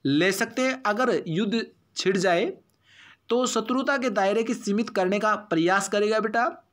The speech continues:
झगड़ों को जो है अक्सर सामाजिक व आर्थिक विकास के अभाव में खड़े होते हुए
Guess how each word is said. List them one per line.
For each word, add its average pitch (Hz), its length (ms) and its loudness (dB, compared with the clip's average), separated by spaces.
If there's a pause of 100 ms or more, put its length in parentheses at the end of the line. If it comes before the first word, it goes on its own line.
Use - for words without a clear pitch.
(640)
झगड़ों 170 360 2
को 262 100 0
जो 262 100 0
है 254 100 0
अक्सर 214 260 -2
सामाजिक 214 560 0
व 233 100 -2
आर्थिक 185 520 -2
विकास 196 440 0
के 226 100 -4
अभाव 170 460 2
में 214 180 0
खड़े 180 200 0
होते 190 320 0
हुए 185 220 0